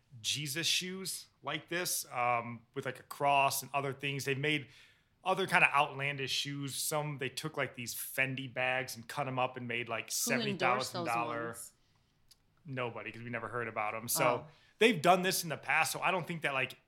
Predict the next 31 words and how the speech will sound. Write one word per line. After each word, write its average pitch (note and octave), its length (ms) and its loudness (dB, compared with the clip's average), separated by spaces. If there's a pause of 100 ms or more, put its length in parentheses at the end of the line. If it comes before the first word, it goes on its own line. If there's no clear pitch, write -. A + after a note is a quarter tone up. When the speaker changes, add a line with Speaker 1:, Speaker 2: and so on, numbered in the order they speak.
(100)
Speaker 1:
this C#3 280 -2
company, D#3 720 -4
they're C#3+ 80 -4
not D#3 180 2
necessarily, D3+ 380 2
like, B2+ 140 0
a - 40 -6
satanic A#2+ 640 -6
company. C3+ 300 -4
I C3 40 0
think D#3+ 200 -4
they're D3+ 80 -6
just C#3+ 300 -2 (420)
a C#3+ 80 -6
worldly C3 460 -2
company. A#2 400 -8
Like, G#2+ 140 -10
they A#2+ 80 -6
don't B2+ 120 -2
really A#2 160 -6
care A#2 320 -2
if A2+ 80 -6
they A#2 120 -4
can D3 120 -8
Speaker 2:
Yeah. A#2 60 -8
Speaker 1:
make A#2+ 180 -2
a - 40 -12
buck A#2+ 360 0
off A2+ 220 0
Satan - 360 -4
shoes. C3+ 520 -2